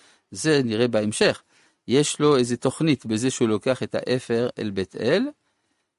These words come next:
והשבית את הכמרים אשר נתנו מלכי יהודה, ויקטר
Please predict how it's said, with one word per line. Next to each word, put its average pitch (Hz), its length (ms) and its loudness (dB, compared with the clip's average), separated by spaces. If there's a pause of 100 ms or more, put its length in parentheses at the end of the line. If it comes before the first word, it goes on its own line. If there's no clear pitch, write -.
(140)
והשבית 113 680 0
את 180 100 -4
הכמרים 143 560 0
אשר 127 220 -4
נתנו 120 280 -6
מלכי 117 280 -4
יהודה, 110 460 -2
ויקטר 120 680 -4